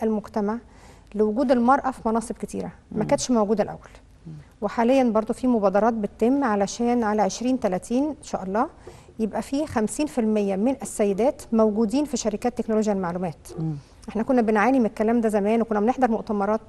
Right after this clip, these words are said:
Speaker 1: يعني أنا حضرت مرة مؤتمر في لبنان زمان كان
Speaker 2: مم.
Speaker 1: بيتكلم على الحتة دي.
Speaker 2: مم.
Speaker 1: فين السيدات وفين شغلهم في مجال تكنولوجيا المعلومات؟ كنتي بتتوقعي أكتر إنك تقابلي رجال. دلوقتي لا، عندنا في أماكن كتيرة جدًا، آه، سيدات بيشتغلوا أثبتوا كفاءة ونجاح عالي جدًا.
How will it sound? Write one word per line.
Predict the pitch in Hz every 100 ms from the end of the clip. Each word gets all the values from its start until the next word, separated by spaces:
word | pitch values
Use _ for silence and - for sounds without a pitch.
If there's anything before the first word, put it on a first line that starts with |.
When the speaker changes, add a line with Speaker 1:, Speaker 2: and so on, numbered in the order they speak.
| -
Speaker 1:
يعني | 170 175
أنا | 190
حضرت | 202 233
مرة | 226 220
مؤتمر | 196 - 214
في | -
لبنان | 196 175 196 226
زمان | 185 175 214
كان | - 226
Speaker 2:
مم. |
Speaker 1:
بيتكلم | 220 262 247
على | 196
الحتة | - -
دي. | 165
Speaker 2:
مم. | 165 - - 156 - - -
Speaker 1:
فين | - 277 285
السيدات | 226 - 202 190 226 262 - -
وفين | 185 247
شغلهم | 240 247 220 214 254 269 277
في | - 214
مجال | 214 226
تكنولوجيا | 226 226 220
المعلومات؟ | 214 196 190 185 170 - - - - - - -
كنتي | 233 - 233
بتتوقعي | 240 226 208 254
أكتر | 254 269 - 247
إنك | 214
تقابلي | - - 233 226 247 233 -
رجال. | 202 214 156 - - - - - 202
دلوقتي | 202 226 262
لا، | 269 -
عندنا | 208 214 247 233
في | -
أماكن | 226 247 262
كتيرة | 220 202 262 233
جدًا، | 202 196 233 247 240 - -
آه، | 196 190 208
سيدات | - 208 196 233 254 -
بيشتغلوا | 180 - 208 233 247
أثبتوا | 226 202 247 226
كفاءة | 196 - 220 220
ونجاح | 202 196 208 -
عالي | 185
جدًا. | 180 165 160